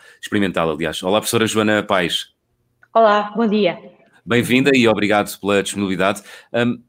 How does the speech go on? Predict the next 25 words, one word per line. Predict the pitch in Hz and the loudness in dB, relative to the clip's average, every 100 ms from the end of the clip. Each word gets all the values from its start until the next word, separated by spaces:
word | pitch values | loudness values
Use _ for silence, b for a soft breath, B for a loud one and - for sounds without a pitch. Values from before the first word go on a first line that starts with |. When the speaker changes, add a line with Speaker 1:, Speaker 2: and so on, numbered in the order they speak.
| _ _ | _ _
Speaker 1:
existe | - 147 180 170 - 160 | 0 0 0 -4 0 2
a | 147 | 2
crença | 143 139 151 160 175 170 170 b b - | 2 2 2 0 -4 -6 -12 b b -14
de | 107 | -14
que, | 107 117 117 113 82 | -6 -2 0 0 0
eh, | 95 90 | 0 0
da | 85 123 | 0 2
manhã | 117 117 127 | 4 2 0
se | - | 0
faz | 117 107 | -2 -2
o | 104 | -4
dia. | 87 92 85 b b b - | -4 -4 -4 b b b -6
No | 151 | -2
caso | 180 208 160 | 0 0 -2
dos | 160 | -2
horários | 151 151 143 127 | 0 0 0 -2
escolares, | - 113 120 131 - - | -6 -2 -2 -2 -4 -6
é | 120 | -2
mesmo | 120 131 123 | 0 0 0
assim? | 113 - 113 143 - _ _ - | -2 -2 -2 -4 -12 _ _ -10
Ou | |
seja, | 104 104 87 92 | -4 -4 -2 -4
existe | - 110 135 - | -4 -2 -2 -2
evidência | 113 110 120 120 | -4 0 0 0
científica | 117 113 107 110 - 104 107 | -2 -2 -2 -4 -6 -6 -6